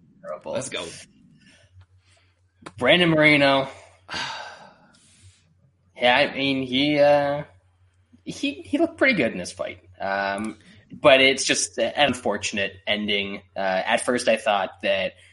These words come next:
Speaker 1: Royval, like, broke his wrist or something, just the way he was grabbing at his wrist, but, uh, separated his shoulder, and it, it looks like this may not be the first time that's happened to him, 'cause he just, like, casually walked over to his coach and was like, "Hey, coach,"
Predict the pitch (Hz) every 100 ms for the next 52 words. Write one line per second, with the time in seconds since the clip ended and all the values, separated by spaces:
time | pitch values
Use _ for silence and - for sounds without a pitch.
0 | _ 110 104 95 92 87 87 117 107 98
1 | 87 104 - - 147 151 151 160 151 135
2 | 113 110 101 101 101 101 95 104 104 107
3 | 98 95 113 104 98 101 131 - - 101
4 | 175 - _ _ _ _ - 90 82 80
5 | - - 127 120 95 - 107 107 104 101
6 | 104 95 95 92 _ _ _ _ _ _
7 | - - 139 - 156 - - 233 233 214
8 | 214 - - - - 151 147 139 131 131
9 | 127 113 110 117 110 - 107 - - 95
10 | 90 98 92 - 101 92 92 85 90 90
11 | - 117 127 135 147 143 123 110 - -
12 | 104 113 120 120 117 113 101 104 117 107
13 | 104 110 101 - 123 143 - 123 127 135
14 | 135 143 - 165 160 - -